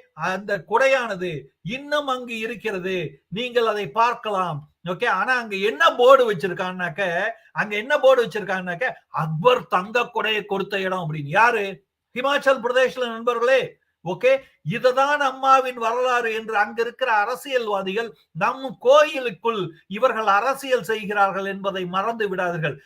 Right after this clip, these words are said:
இந்த அரக்கர்கள், இந்த அரக்கர் கூட்டம் அந்த அரக்கர் கூட்டத்திற்கு எந்த விதத்திலையும் சளைத்ததில்லை என்பதையும் மறந்து விடாதீர்கள்.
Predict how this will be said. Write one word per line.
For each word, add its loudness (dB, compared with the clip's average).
இந்த -4
அரக்கர்கள், 0
இந்த -2
அரக்கர் 2
கூட்டம் -2
அந்த -4
அரக்கர் -2
கூட்டத்திற்கு -6
எந்த -4
விதத்திலையும் -2
சளைத்ததில்லை -4
என்பதையும் 0
மறந்து -2
விடாதீர்கள். -2